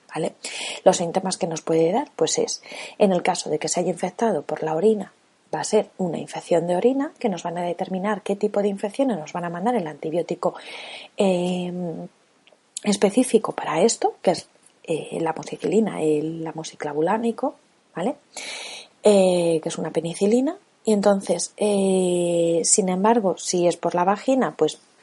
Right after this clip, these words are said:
en épocas normales no nos va a dar ningún síntoma, si acaso, pues a lo mejor una, una vaginitis o algo que, que, bueno, va a molestar con picor o algo.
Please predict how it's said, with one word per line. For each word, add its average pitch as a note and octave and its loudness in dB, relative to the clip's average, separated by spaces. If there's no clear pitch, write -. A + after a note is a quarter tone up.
en E3+ -4
épocas E3+ -4
normales F3 -2
no F#3 0
nos E3+ -6
va E3+ -2
a - -4
dar E3+ -6
ningún F3+ -8
síntoma, A3 0
si - -8
acaso, E3+ -6
pues F#3 -4
a E3+ -6
lo E3 -8
mejor E3 -2
una, E3+ -6
una F3 -6
vaginitis F#3+ -2
o F#3+ 0
algo G#3 0
que, E3+ -2
que, - -14
bueno, F3 -2
va D#3+ -6
a D#3+ -6
molestar E3+ -4
con E3 -6
picor F3 0
o F3+ -2
algo. C#4 0